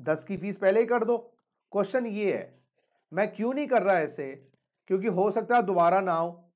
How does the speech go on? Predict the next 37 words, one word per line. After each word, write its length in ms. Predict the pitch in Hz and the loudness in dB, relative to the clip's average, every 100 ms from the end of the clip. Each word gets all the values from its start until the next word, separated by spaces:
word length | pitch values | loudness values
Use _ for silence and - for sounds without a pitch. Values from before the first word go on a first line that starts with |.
| _ _ _ _ _ _ _ _ _ _ _ _ | _ _ _ _ _ _ _ _ _ _ _ _
समझो, 320 | 170 170 180 180 | -6 -4 -4 -2
एक 300 | 185 175 196 | -2 -2 -6
तो 60 | |
मुझे 220 | 185 180 | -2 0
ये 60 | 185 | 0
नुकसान 420 | 180 180 165 151 | 0 -4 -4 -4
है। 180 | 151 - _ _ _ - | -10 -16 _ _ _ -6
दूसरा, 680 | 143 240 247 196 170 175 226 262 123 | -2 0 2 6 8 8 6 2 -4
दूसरा 600 | 180 240 190 156 151 202 | -4 -4 -2 2 2 2
सुनो 280 | - 233 | -2 -4
मेरी 200 | 240 208 | -2 -4
बात, 300 | 160 120 - _ _ _ _ _ _ 165 | -4 -6 -8 _ _ _ _ _ _ 2
आपकी 840 | 180 220 214 247 254 277 277 - _ _ 156 | 4 2 -2 -6 -6 -6 -8 -12 _ _ -6
जब 180 | 202 233 | 2 2
आप 200 | 262 - | 2 -2
credit 380 | 180 180 262 214 | -2 -2 -2 0
लोगे 300 | 214 180 180 | 0 0 0
ना, 260 | 262 254 - _ - | -2 -6 -14 _ -12
जब 160 | 143 175 | -6 0
भी 80 | 208 | 2
आप 160 | 196 | 2
ये 80 | 226 | 2
minus 400 | 170 165 214 220 | 0 0 -2 -4
करोगे 560 | 214 202 202 190 147 - _ _ - | -2 0 0 0 -4 -10 _ _ -10
हजार 340 | 143 170 185 | -2 2 2
रुपए, 280 | 180 180 180 123 - _ _ _ _ _ | 0 -2 -4 -4 -12 _ _ _ _ _
तो 60 | 208 | -6
हम 460 | 175 247 254 - - | 0 0 -2 -12 -4
check 260 | 254 254 | -4 -2
कर 160 | 226 185 | 0 0
लेंगे 300 | 165 165 190 | -2 -4 -4
किसको 440 | 190 190 - 226 | -4 -6 -2 -2
माल 220 | 208 202 202 | 2 2 4
बेचा, 280 | 190 190 | 0 0
किससे 400 | 214 190 185 208 | -6 -6 -8 -4
माल 220 | 185 185 196 | 0 0 0
खरीदा, 360 | 170 175 175 | -6 -6 -6